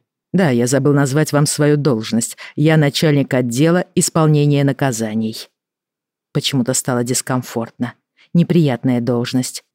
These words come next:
И забылось вдруг, что у меня неограниченные полномочия, что кольцо с символом бесконечности на пальце. Подумалось, хорошо, что я не обычный житель уровней,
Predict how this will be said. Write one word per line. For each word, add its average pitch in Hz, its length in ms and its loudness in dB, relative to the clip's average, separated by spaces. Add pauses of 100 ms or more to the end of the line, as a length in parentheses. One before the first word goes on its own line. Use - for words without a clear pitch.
(280)
И 180 80 2
забылось 156 480 2
вдруг, 131 240 2
что - 180 0
у 147 40 4
меня 156 240 6
неограниченные 143 800 2
полномочия, 123 840 -2 (240)
что - 180 -2
кольцо 160 380 0
с - 60 -4
символом 139 460 2
бесконечности 143 800 -2
на 139 160 0
пальце. 120 540 -6 (480)
Подумалось, 156 540 2 (200)
хорошо, 170 440 -2
что - 180 -2
я 143 140 2
не 143 120 2
обычный 143 460 0
житель 143 460 0
уровней, 131 480 0